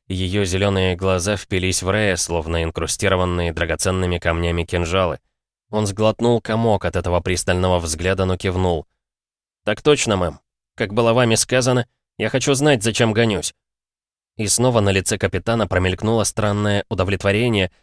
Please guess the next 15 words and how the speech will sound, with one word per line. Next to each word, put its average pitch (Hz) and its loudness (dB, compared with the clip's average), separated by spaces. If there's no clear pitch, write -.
хотя 151 0
она 143 2
и 127 2
не 117 2
стала 127 0
ничего 101 2
объяснять. 85 -4
«Ты 147 0
знаком 151 2
с - -4
правилами 110 2
С 98 -2
Б 110 -2
Т 113 0
дуэлей, 110 2